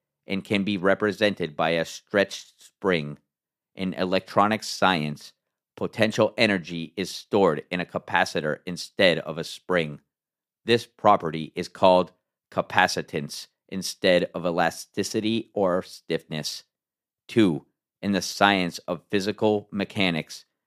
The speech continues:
the phenomenon of kinetic energy is associated with a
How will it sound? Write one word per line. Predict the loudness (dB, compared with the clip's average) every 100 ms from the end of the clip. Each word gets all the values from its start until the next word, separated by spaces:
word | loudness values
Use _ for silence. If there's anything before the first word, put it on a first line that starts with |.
| _
the | -12
phenomenon | -4 0 4 4 4 2 -2 -10 _ _ _
of | 0 0 -2
kinetic | -6 0 2 2 -2 -2
energy | 0 0 -2 -6 -6 -6
is | -8
associated | -6 -6 -4 -4 -2 0 0 -2 -2
with | -4 -4
a | -10